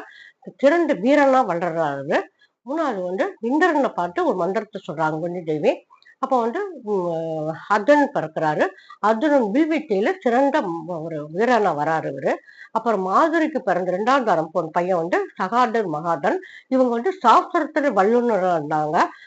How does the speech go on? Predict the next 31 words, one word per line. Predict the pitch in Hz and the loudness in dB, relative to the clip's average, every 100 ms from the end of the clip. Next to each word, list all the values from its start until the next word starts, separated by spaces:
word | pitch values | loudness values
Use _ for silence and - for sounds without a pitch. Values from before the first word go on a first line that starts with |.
| _ - | _ -6
மிருகத்து | 269 339 330 311 214 | -2 -2 -4 -6 -8
கூட | 190 180 | -4 -2
பேசுற | 196 202 196 160 | -2 -2 -4 -2
பாஷையெல்லாம் | 202 262 269 240 240 262 | -2 0 0 0 0 -2
தெரிஞ்ச | 202 214 240 233 190 | 0 0 0 -2 -2
பையனா | 165 170 | -2 -2
இருக்காங்க. | 160 170 175 254 330 - - - | -4 -4 -4 -4 -8 -20 -14 -2
இந்த | 262 247 202 160 | 0 2 0 2
தர்மன், | 214 254 277 440 427 - _ _ - | 4 4 6 4 2 -4 _ _ -16
பீமன், | 175 254 311 311 440 427 - _ _ _ | -4 0 4 6 4 2 -8 _ _ _
இந்திரன், | 240 254 294 349 427 - _ _ - | -10 -2 2 2 0 -4 _ _ -8
சகாதேவன், | 202 220 262 240 269 339 427 415 - 196 | -2 2 2 6 4 6 2 -2 -4 -2
மகாதேவ் | 190 247 233 185 160 | 4 4 4 0 -2
இந்த | 202 185 | -2 0
அஞ்சு | 196 240 285 | 0 -2 -2
பேர், | 269 240 247 | -2 0 0
அஞ்சு | 190 233 247 | 0 0 -2
பேர் | 254 208 | -2 -2
தான் | 226 359 | -2 -2
பண்ட | 196 233 294 | 0 2 0
பாண்டர்னு | 226 180 208 208 | 0 -2 -2 -4
அழைக்கிறாங்க. | 151 156 160 143 165 339 - _ _ _ | -4 -4 -4 -2 0 0 -2 _ _ _
நன்றி, | 180 196 - 339 403 _ | -8 -8 -2 -2 -4 _
வணக்கம். | 147 143 143 247 214 | -8 -8 -6 -6 -4
இன்னைக்கு | 220 233 190 | -4 -4 -4
ஒரு | 180 269 - | -4 -4 -4
குறள், | 240 311 349 - - | 0 0 0 -8 -4
திருக்குறள் | 302 381 - 233 175 | -2 -2 -2 -2 -2
சொல்ல | 185 170 | -6 -6
ஆசைப்படுறேன் | 160 170 190 160 160 151 | -6 -6 -8 -6 -4 -6
உங்ககிட்ட. | 147 147 | -8 -4